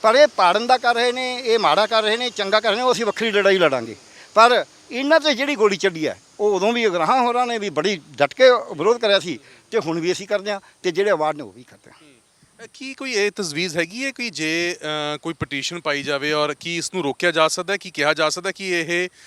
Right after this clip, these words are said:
Speaker 2: ਅਵਾਰਡ ਨਹੀਂ ਦੇਣੇ ਚਾਹੀਦੇ? ਕਿਉਂਕਿ ਹਾਲਾਂਕਿ ਇਹ ਹੈ ਤਾਂ ਸਟੇਟ ਰਿਕਮੈਂਡੇਸ਼ਨ।
Speaker 1: ਪਟੀਸ਼ਨ ਤਾਂ ਇਹ ਪਾਉਣੀ ਪਾ-, ਚਾਹੀਦੀ ਹੈ ਵੀ ਜਿਹੜੇ ਇਹ ਨਾਮ ਹੁਣ ਆਇਡੈਂਟੀਫਾਈ ਹੋ ਗਏ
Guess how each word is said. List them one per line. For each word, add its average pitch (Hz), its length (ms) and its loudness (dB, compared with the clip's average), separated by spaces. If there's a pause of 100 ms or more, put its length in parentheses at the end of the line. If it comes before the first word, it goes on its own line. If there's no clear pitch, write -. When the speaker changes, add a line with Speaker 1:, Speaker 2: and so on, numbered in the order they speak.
(180)
Speaker 2:
ਅਵਾਰਡ 151 320 0
ਨਹੀਂ 165 180 -4
ਦੇਣੇ 175 200 -2
ਚਾਹੀਦੇ? 170 320 -4
ਕਿਉਂਕਿ 202 280 -8
ਹਾਲਾਂਕਿ 175 300 0
ਇਹ 190 120 -2
ਹੈ 160 200 0
ਤਾਂ 208 100 -2
ਸਟੇਟ 196 260 4
ਰਿਕਮੈਂਡੇਸ਼ਨ। 190 600 4
Speaker 1:
ਪਟੀਸ਼ਨ - 400 -20
ਤਾਂ 269 100 -6
ਇਹ 285 100 0
ਪਾਉਣੀ 240 280 -4
ਪਾ-, 226 300 2
ਚਾਹੀਦੀ 208 500 -2
ਹੈ 262 240 4
ਵੀ 254 120 -10
ਜਿਹੜੇ 208 340 -4
ਇਹ 220 80 -2
ਨਾਮ 202 280 0
ਹੁਣ 214 160 -4
ਆਇਡੈਂਟੀਫਾਈ 180 480 -4
ਹੋ 165 120 -4
ਗਏ 117 120 -12